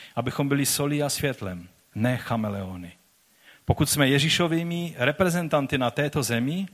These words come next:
pohotová změna barev možná způsobí, že splyneme s okolím,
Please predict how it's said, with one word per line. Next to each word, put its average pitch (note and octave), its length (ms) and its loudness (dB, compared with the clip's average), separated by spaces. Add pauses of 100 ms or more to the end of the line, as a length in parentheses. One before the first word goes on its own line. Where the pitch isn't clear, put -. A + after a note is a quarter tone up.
(460)
pohotová E3 640 6
změna C#3 540 0
barev D3+ 360 0
možná D3+ 280 0
způsobí, D#3 500 0
že C#3 80 0
splyneme D#3 540 2
s - 80 -2
okolím, D#3 580 0